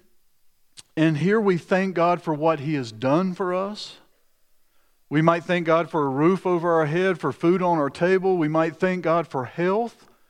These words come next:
or for restoring our health. Uh, this is a good time to, to thank God for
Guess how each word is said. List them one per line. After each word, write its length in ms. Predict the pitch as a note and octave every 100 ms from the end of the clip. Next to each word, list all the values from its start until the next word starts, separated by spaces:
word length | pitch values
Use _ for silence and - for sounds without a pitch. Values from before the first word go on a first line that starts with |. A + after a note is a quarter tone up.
| _ _
or 140 | C#3+ C#3+
for 280 | C#3+ C#3
restoring 760 | A#2+ A#2+ - - E3+ F#3+ F#3+ F#3+
our 160 | F3 D#3+
health. 480 | F3+ G3+ G#3+ - _ _ _ _ _
Uh, 100 | D#3
this 240 | E3 F3+ F3
is 80 |
a 40 | D#3+
good 280 | B2 F#3 D#3+
time 300 | F#3 F#3 F3
to, 200 | D3 B2+ - -
to 100 | -
thank 320 | C#3 F3 F#3 E3
God 340 | E3+ F3 F3
for 240 | D#3+ C#3